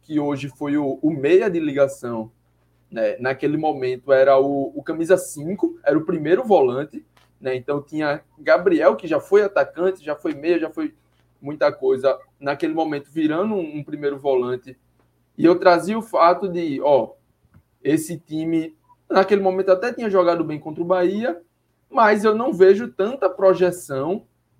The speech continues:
né, pra esse time ao longo do ano. É um time que vai faltar,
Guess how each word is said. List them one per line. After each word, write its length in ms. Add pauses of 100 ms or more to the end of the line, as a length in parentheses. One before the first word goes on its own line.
né, 500 (180)
pra 160
esse 260
time 300
ao 100
longo 300
do 160
ano. 460
É 100
um 140
time 320
que 120
vai 280
faltar, 680